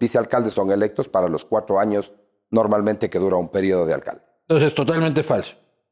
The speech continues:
Speaker 1: En temas políticos, yo lo único que le digo a la gente que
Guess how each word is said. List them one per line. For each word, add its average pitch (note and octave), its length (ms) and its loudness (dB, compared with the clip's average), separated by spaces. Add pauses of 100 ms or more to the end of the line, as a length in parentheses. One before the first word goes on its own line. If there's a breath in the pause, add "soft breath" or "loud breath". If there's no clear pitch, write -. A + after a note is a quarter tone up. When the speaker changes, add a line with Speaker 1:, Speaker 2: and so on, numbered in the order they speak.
(280)
Speaker 1:
En B3 200 4 (240)
temas F#3 260 4
políticos, C3 800 0
yo G#3+ 140 4
lo F#3 80 4
único F#3 260 0
que A2 120 0
le G#2+ 100 2
digo B2+ 280 2
a G2 40 4
la F2+ 120 0
gente A#2 380 -2
que D#2+ 500 0